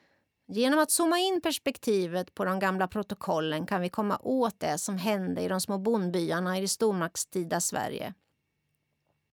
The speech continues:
Man ser ungdomar som önskade mötas. Man ser åtskilliga fester knutna till årets gång, liksom andra knutna till livets.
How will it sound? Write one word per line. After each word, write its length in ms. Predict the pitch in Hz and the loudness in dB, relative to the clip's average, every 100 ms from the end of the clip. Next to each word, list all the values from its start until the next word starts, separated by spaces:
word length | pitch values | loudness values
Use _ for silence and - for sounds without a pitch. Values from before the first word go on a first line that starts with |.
| _ _ _ - | _ _ _ -4
Man 140 | 220 254 | 0 2
ser 160 | 277 | 4
ungdomar 560 | 285 294 254 240 233 254 | 4 4 4 4 4 2
som 220 | 285 254 | 2 2
önskade 340 | 262 - 247 | 0 0 0
mötas. 1000 | 240 247 233 190 _ - 165 - - - - | 2 4 2 0 _ -4 -4 -4 -6 -6 -4
Man 120 | 214 | -2
ser 220 | 240 - | 0 0
åtskilliga 600 | 277 254 - 240 233 240 | 0 0 0 0 2 0
fester 560 | - 247 - - 196 214 | 0 -2 -2 -2 -4 -4
knutna 600 | - 254 240 - 208 202 | 0 2 2 -2 -4 -2
till 200 | 220 202 | 0 2
årets 400 | 190 185 202 - | 2 0 0 -2
gång, 440 | 160 160 170 - | 0 2 0 -4
liksom 380 | 208 214 - 196 | -4 -2 -2 0
andra 520 | 214 208 190 196 294 | 2 2 0 2 0
knutna 600 | - 233 208 - 196 196 | 0 -2 -2 -4 -4 -4
till 200 | - 233 | -2 0
livets. 760 | 240 392 294 180 - - - - | 2 2 2 -2 -4 -6 -6 -6